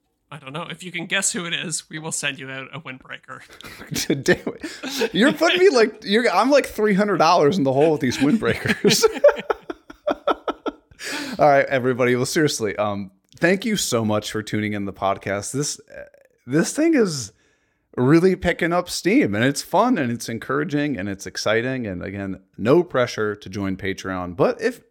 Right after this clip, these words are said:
Speaker 2: if you want to, just get more of this, join us over there, a couple bucks, and support what we're doing.
Speaker 1: Mm-hmm. And if you wanna support the show in a non-financial way,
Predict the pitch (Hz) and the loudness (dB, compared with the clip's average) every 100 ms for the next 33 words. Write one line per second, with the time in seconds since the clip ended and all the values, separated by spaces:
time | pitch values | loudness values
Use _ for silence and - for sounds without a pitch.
0 | - 247 285 262 294 294 320 320 - 156 | -10 -2 0 0 -2 -2 -2 -4 -6 -8
1 | - 202 190 220 220 294 - - _ _ | -4 -2 -2 -4 -4 -8 -10 -16 _ _
2 | _ _ _ _ - 240 320 311 294 302 | _ _ _ _ 2 4 4 0 -2 0
3 | 104 87 - 139 127 117 143 151 - 120 | -4 -4 -4 -4 -2 0 0 0 -4 -4
4 | 120 - - - 127 143 147 143 143 165 | -4 -6 -10 -10 -2 0 0 -6 -8 -10
5 | 98 _ 180 151 165 127 _ - 190 196 | -12 _ -12 -6 -6 -8 _ -4 -2 -2
6 | 190 196 214 220 196 - 170 202 202 _ | -4 -2 -2 -2 -4 -4 -4 -6 -6 _
7 | 170 165 175 170 165 - 190 180 214 175 | -10 -6 -6 -6 -6 -4 -2 -2 -2 -6
8 | 143 151 165 165 165 170 180 196 156 165 | -4 -4 -6 -6 -6 -6 -6 -10 -10 -10
9 | 180 | -10